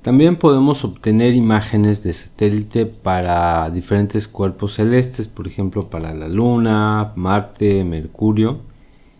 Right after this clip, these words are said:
y para ello vamos a usar la función GeoModel. Dentro de la función GeoImage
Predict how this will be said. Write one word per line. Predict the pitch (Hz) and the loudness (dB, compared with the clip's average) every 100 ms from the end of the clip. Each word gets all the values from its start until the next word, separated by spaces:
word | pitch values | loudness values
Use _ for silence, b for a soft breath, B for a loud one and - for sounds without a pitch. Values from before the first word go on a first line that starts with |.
| b | b
y | - | -4
para | 110 123 113 113 | -2 2 4 4
ello | 110 107 | 4 2
vamos | 104 104 104 101 | 2 0 0 -2
a | 98 | -6
usar | 87 - 95 95 90 | -8 -4 -2 -2 -4
la | - 95 120 | -8 -2 0
función | 107 - 98 - 101 98 98 - 127 113 | 0 -4 -6 -4 -2 -2 -4 -12 -14 -14
GeoModel. | 95 101 104 101 95 90 85 76 76 - - - - - - _ _ - _ _ - _ _ _ - _ - - | -6 -2 0 0 -2 -4 -6 -8 -16 -20 -20 -20 -20 -20 -20 _ _ -20 _ _ -20 _ _ _ -20 _ -20 -6
Dentro | 101 95 101 | -4 0 0
de | 98 | 0
la | 95 | 0
función | 110 104 120 117 104 101 | -2 0 0 0 -4 0
GeoImage | 110 117 127 107 113 123 - | 4 6 6 4 0 -6 -18